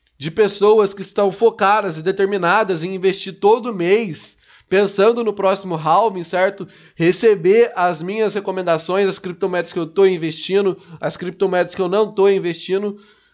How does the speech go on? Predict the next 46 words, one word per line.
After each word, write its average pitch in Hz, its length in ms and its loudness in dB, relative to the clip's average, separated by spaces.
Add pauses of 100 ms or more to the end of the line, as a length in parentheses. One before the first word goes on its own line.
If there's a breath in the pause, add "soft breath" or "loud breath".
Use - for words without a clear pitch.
(300 soft breath)
Tem 220 160 4
aqui 247 120 -4
na 233 100 2
descrição 196 440 -2
um 202 80 0
link 208 320 -4
também, 175 320 0
o 208 80 -6
primeiro 214 340 2
link 220 200 -8
na 202 100 -4
descrição 190 720 -4
é 147 240 0
o 160 80 2
link 160 320 -2
pra 180 100 -4
você 156 160 -8
poder 160 220 -6
participar 160 440 -2
do 151 40 -6
meu 160 100 -6
projeto 156 460 -4
de 156 240 -10 (400 loud breath)
Position 202 680 0
Trade, 175 320 -4
certo? 190 380 -2
Mano, 208 160 0
é 170 40 0
o 160 60 -2
projeto 170 460 -8
mais 196 180 -4
top 170 300 -6
que 180 80 -10
eu 156 80 -6
já 147 160 -2
fiz, 160 460 -12 (200)
baratinho, 185 540 0
cento 165 160 -12
e - 20 -10
noventa 175 240 -6
e 165 40 -6
nove 160 180 -4
e - 20 -10
noventa 160 300 -8
por 208 280 -6
ano. 180 320 0